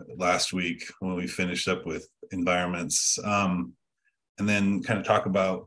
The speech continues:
um, you know, the end of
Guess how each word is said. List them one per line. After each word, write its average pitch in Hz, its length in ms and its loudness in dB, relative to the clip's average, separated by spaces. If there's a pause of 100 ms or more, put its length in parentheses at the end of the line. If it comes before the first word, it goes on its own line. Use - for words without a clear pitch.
um, 85 480 -4 (2000)
you 110 140 6
know, 104 80 6
the 104 160 6
end 110 260 8
of 98 260 4